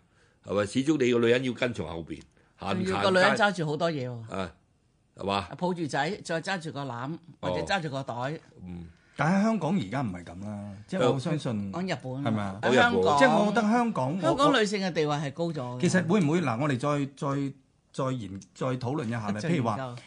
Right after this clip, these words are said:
Speaker 3: 你喺七十年代香港，呃，電視嘅出現呢，佢第一出，即係唔係第一出啦，即係第一出女性主義嘅電影，其實你其實係狂潮。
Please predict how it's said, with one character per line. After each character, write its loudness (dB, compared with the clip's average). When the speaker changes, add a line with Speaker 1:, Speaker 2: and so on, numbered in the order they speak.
Speaker 3:
你 0
喺 4
七 0
十 0
年 0
代 2
香 2
港， 0
呃， -2
電 -2
視 -6
嘅 -4
出 -6
現 -6
呢， -2
佢 -4
第 -4
一 -2
出， -4
即 -4
係 0
唔 0
係 -4
第 -4
一 -4
出 -6
啦， -4
即 -4
係 -6
第 -2
一 -6
出 -6
女 -4
性 -4
主 -10
義 -2
嘅 -6
電 -14
影， -8
其 -6
實 -6
你 -2
其 -6
實 -6
係 -6
狂 -10
潮。 -14